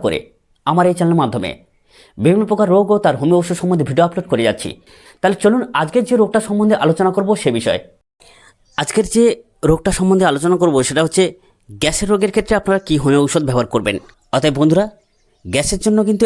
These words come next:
এতদিন আপনারা অনেক ভিডিও দেখেছেন, অনেক হোমিওপ্যাথি ওষুধ ব্যবহারও করেছেন, উপকারও পেয়েছেন, কিন্তু আমাদের হোমিওপ্যাথিতে সচরাচর ভিডিওর মাধ্যমে কিন্তু আমরা নিয়ত ব্যবহৃত ওষুধগুলোর কথা বলে থাকি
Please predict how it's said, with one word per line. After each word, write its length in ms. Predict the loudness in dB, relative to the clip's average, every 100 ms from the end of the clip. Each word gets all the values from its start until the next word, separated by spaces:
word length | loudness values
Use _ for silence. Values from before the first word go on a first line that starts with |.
| 0
এতদিন 240 | 0 -4 -2
আপনারা 200 | -2 0 2
অনেক 140 | 2 0 -8 -14 -6
ভিডিও 180 | 2 2 2
দেখেছেন, 280 | 0 -2 -4 -6 _ _ _ _ _ _ _
অনেক 120 | -2 -2
হোমিওপ্যাথি 340 | -2 0 2 0
ওষুধ 160 | 0 -2 -2
ব্যবহারও 280 | 0 0 0
করেছেন, 280 | -2 -2 -4 -6 _ -6
উপকারও 360 | -6 0 0 2
পেয়েছেন, 280 | 0 -2 -6 -8 _ _ _ _ _ _ -20 -20 _
কিন্তু 180 | 0 0
আমাদের 180 | 0 -2 0
হোমিওপ্যাথিতে 500 | 0 2 -2 -2 -2 -4 _ _ _ _ _ _ _
সচরাচর 500 | -2 0 0 0 -2 -2 _ -10
ভিডিওর 240 | 0 2 2
মাধ্যমে 240 | 0 2 2
কিন্তু 160 | 2 0
আমরা 160 | 2 0 0 -10 _ _ _ _ 0
নিয়ত 220 | 2 2 0
ব্যবহৃত 280 | 0 0 0 0
ওষুধগুলোর 320 | 0 0 0
কথা 120 | -2 -2
বলে 120 | -2 -2
থাকি 200 | -4 -4